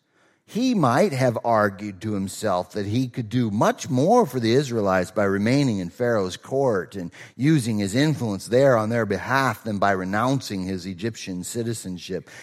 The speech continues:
and becoming a member of a depressed group with no political rights. But for Moses to do this when once he had seen the path of duty clear before him would have been sin,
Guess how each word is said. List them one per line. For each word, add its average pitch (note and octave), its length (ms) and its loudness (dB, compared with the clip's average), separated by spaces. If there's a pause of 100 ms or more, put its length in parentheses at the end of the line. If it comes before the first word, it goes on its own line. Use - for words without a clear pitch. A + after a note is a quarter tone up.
(100)
and G#2 100 -6
becoming A2 440 -2
a F#2+ 40 -2
member G#2+ 460 0
of E2+ 140 -4
a F2 40 -6
depressed F#2+ 640 -8
group G2+ 320 -6
with F2+ 120 -12
no G#2 200 -4
political F#2 540 -8
rights. E2+ 580 -6 (300)
But - 140 -6
for - 120 -10
Moses G2+ 580 -2
to F2+ 120 -10
do G2+ 240 -6
this F#2+ 400 -4 (220)
when F2+ 180 -8
once G#2+ 300 -2
he G2 160 -4
had E2 120 -4
seen G#2 440 -4
the F2 80 -4
path G2+ 360 -2
of E2 140 -14
duty F#2+ 300 -8
clear G#2+ 280 -4
before G2 440 -6
him F2 180 -8 (240)
would A2 140 -4
have F#2 200 -4
been E2+ 380 -4
sin, B1 800 -10